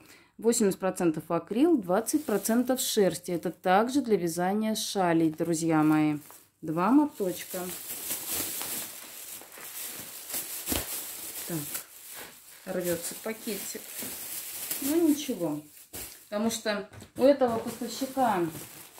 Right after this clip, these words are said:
очень много штучного идёт, да?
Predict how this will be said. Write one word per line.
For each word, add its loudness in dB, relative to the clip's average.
очень 2
много 2
штучного 4
идёт, 0
да? 4